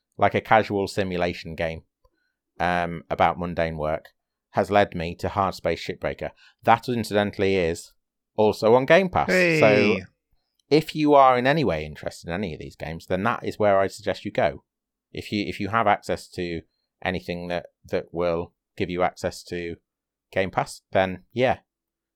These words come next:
Speaker 1: go there, play a bit of Lawn Mowing Simulator, a bit of Hard Shi-, Hard Space Shipbreaker, and a bit of Power Wash Simulator.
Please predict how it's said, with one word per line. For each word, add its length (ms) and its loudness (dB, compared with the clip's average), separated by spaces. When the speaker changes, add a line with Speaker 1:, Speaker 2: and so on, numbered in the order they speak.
Speaker 1:
go 180 4
there, 300 4
play 200 0
a 60 -2
bit 260 0
of 160 -8
Lawn 260 0
Mowing 300 -4
Simulator, 640 -4
a 40 -2
bit 160 -4
of 60 -8
Hard 260 2
Shi-, 220 -10
Hard 240 4
Space 280 -4
Shipbreaker, 640 -4
and 640 -2
a 60 -4
bit 160 0
of 160 -2
Power 260 -2
Wash 140 -6
Simulator. 420 -10